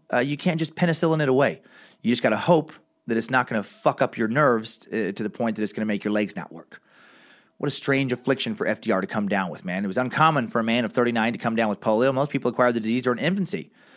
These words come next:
Uh, but most children became, uh, uh, um, you know, become immune to the d-, disease by the age of four. Lovett explained that in order for a person to combat uh, polio, they must be in good emotional and physical health and have a healthy immune system.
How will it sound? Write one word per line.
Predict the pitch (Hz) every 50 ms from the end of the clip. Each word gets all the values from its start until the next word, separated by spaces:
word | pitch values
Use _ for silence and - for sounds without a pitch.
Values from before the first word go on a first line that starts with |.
| - - - - - _ _
Uh, | - 101 101 104 104 104 107
but | 117 110
most | 123 127 143 139 -
children | - 175 165 139 139 143 147
became, | 139 127 - 135 131 127 131
uh, | 113
uh, | 117 123 120 120 120 98 120 117 -
um, | - 113 120 120 -
you | 110
know, | 120 113 113 127
become | - 123 - 139 127
immune | 117 120 135 170 185
to | 160
the | 127
d-, | 110 117 117 107
disease | - 107 110 117 127 -
by | 123 113
the | 117
age | 120 101
of | 101
four. | - - 175 160 117
Lovett | 104 127 165 185 196 156
explained | - - - - - 127 113 107 110 131 135 - - - - _ -
that | 123 123
in | 135
order | 139 143 147
for | 143 - 131
a | -
person | - 143 139 - 131 113
to | 107
combat | - - - 156 139 131 120 107 101 135 160 165 143 - - - - - - _ _ _ - - - - - _ _ - 110
uh, | 104 101 101 98
polio, | 98 - 127 113 107 107 104 107 120
they | 117 113
must | 117 123 120 117 -
be | 120 107
in | 104 98
good | 95 127 151 147
emotional | 131 123 120 127 123 - 143 131
and | 113 98
physical | - 127 131 135 139 135
health | 123 113 113 113
and | 120 117
have | 110 101
a | 104
healthy | 104 117 117 113 -
immune | 120 131 156 170 170
system. | - 123 98 - 92